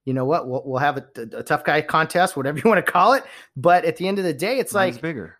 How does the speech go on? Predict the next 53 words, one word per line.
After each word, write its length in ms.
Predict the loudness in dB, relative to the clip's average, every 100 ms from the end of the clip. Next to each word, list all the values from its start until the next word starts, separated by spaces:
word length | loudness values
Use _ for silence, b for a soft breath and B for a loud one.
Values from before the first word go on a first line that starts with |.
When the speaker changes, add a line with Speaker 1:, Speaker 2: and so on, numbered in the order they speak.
| -4
Speaker 1:
okay, 460 | -4 -2 -4 -4
so 200 | -6 -2
what? 180 | 0 0
We 80 | -2
disagree 460 | -4 -4 -2 2
on 160 | 2 0
things. 360 | -2 -6 -6 -8
Like, 140 | -2
that 160 | -2 0
doesn't 320 | -2 -4 -6
take 260 | -6 -4
away 680 | -4 -4 -2 0 0 0 -4 _ _ _ _ _ _ -6
or, 160 | -4
or 220 | 0 0
mean, 280 | 0 0 0
you 80 | -2
know 120 | -2
what? 220 | -2 -2 -2
That 180 | -6
guy's 240 | -4 -4 -4
dead 240 | -6 -4
wrong 280 | -2 -2 -2
on 120 | -2
this. 360 | -2 -4 -8 -14 b b
He's 180 | -2 0
a 60 |
Dallas 340 | 2 2 2 0
Cowboy 380 | 0 2 2
fan. 320 | -2 -4 -4 -2
What 160 | -4
a, 60 | -2
what 180 | -2 -2
a, 120 | -2
what 200 | -2 0
a 80 | 0
miserable 480 | -2 -2 -4 -4 -6
Speaker 2:
<laughs> 60 | -2
Speaker 1:
dude 220 | -2 0
that 220 | 0 2
is. 140 | 0 -4 -12 B -2
You 80 |
know, 240 | 2 2 0 B
I 100 | -4
can't 220 | 0 0 0
be 80 |
friends 300 | 0 2 2
with 140 | 2 0
that 180 | -2 -2
guy. 140 | -6
That's 240 | 0 0 2
how 160 | 0
some 280 | 0 2 0
people 400 | 2 -4 -2 -4